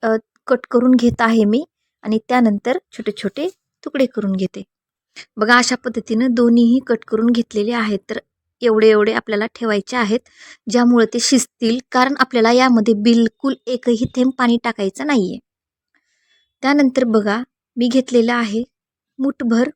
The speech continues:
कोथिंबीर आणि दहा ते बारा लसणाच्या पाकळ्या. तर मी यामध्ये, अ, तिखट टाकणार आहे, मिरची टाकणार नाहीये बिलकुल.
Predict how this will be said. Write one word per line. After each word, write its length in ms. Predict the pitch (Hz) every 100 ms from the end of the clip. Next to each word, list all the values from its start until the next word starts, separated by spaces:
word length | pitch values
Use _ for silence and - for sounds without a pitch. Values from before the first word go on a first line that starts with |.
| _
कोथिंबीर 520 | 233 - - 233 277 - _ _ _ _ _ -
आणि 300 | 214 240 311 -
दहा 240 | 220 233 220
ते 60 | 254
बारा 280 | 220 208 277
लसणाच्या 500 | 247 - 208 196 262
पाकळ्या. 380 | 233 196 185 185 - _ _ _ _ _ _ _ _ _ _ _ _ _ - -
तर 80 | 220
मी 180 | 233 254
यामध्ये, 420 | 269 226 208 254 - _ _ _ _
अ, 220 | 240 233 233 _ -
तिखट 340 | 247 - 269 - _ _ _ _ -
टाकणार 400 | 240 247 226 226 -
आहे, 300 | 220 226 262
मिरची 440 | 262 254 226 269 -
टाकणार 340 | 240 226 220
नाहीये 300 | 226 214 208
बिलकुल. 520 | 202 220 202 - 247